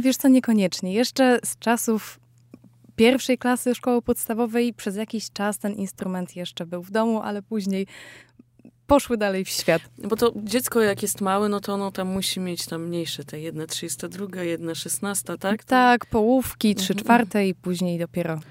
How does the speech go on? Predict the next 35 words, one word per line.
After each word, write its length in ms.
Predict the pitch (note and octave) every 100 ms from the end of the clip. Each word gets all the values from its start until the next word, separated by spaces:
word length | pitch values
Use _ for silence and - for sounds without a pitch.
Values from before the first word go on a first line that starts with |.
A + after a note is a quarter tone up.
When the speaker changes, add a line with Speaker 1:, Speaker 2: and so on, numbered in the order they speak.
| - - -
Speaker 2:
I 100 | F#3
kiedy 160 | G#3+ G3
Speaker 1:
cztery 100 | F#3
Speaker 2:
tak 120 | E3+
Speaker 1:
czwarte. 160 | F3+
Speaker 2:
naprawdę 380 | F3+ F3+ E3+ E3+
można 360 | E3+ E3 E3+ E3+
mieć 340 | E3 D#3+ -
już 140 | E3 -
te 120 | E3+
dorosłe 420 | E3 E3 - E3
skrzypce, 420 | - - - -
w 60 | E3
jakim 240 | E3+ E3+
wieku? 340 | D#3+ E3 - E3 _ -
Speaker 1:
To 260 | G4 F4
zależy 440 | E4+ D#4+ D#4 C#4 D4
od, 340 | B3+ A3 - B3 A#3+ A#3 A3+ G#3 -
y, 60 |
wzrostu, 460 | A3 C4 C4 - G#3+
od 140 | G3
budowy, 680 | - F#3+ G#3 G3 F#3+ F#3 F#3 - - -
od 160 | G#3
dziecka 340 | F#3 G#3+ - G3+
indywidualnie. 840 | G3 F#3+ F#3 F#3 F3+ E3+ E3 E3 - - G#3 G#3+
Y, 40 |
skrzypce 540 | G#3 - C4+ - - A#3
cztery 320 | - A#3+ A#3+
czwarte, 400 | - A#3 B3 A3+
na 120 | G#3
których 340 | - A3 A3
zaczyna 340 | G3 G#3 A3 G#3+
się 140 | -
grać 360 | G3 G#3 G3+ -
tak 280 | G3 -